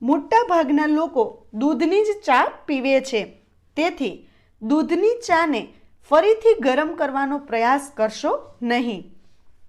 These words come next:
દૂધ, ખાંડની ચા સાથેની સમસ્યા. બીજી તરફ, ઘણીવાર આપણે ચા બનાવીએ છીએ ત્યારે તેમાં દૂધની સાથે ખાંડ પણ ઉમેરીએ છીએ.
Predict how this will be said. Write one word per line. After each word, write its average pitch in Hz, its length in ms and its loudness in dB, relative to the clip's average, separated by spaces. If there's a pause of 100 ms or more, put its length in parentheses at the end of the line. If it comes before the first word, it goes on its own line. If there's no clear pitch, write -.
(400)
દૂધ, 294 340 0 (460)
ખાંડની 302 520 0
ચા 311 360 2 (100)
સાથેની 247 440 0 (200)
સમસ્યા. 240 680 -2 (500)
બીજી 349 440 2
તરફ, 214 280 0 (540)
ઘણીવાર 415 480 2 (120)
આપણે 311 320 2
ચા 262 280 2
બનાવીએ 311 540 2
છીએ 339 320 -4 (460)
ત્યારે 359 280 2
તેમાં 403 400 -6
દૂધની 247 400 -4
સાથે 330 500 -2 (360)
ખાંડ 262 320 -2
પણ 381 220 -2 (180)
ઉમેરીએ 262 600 -2
છીએ. 208 360 -10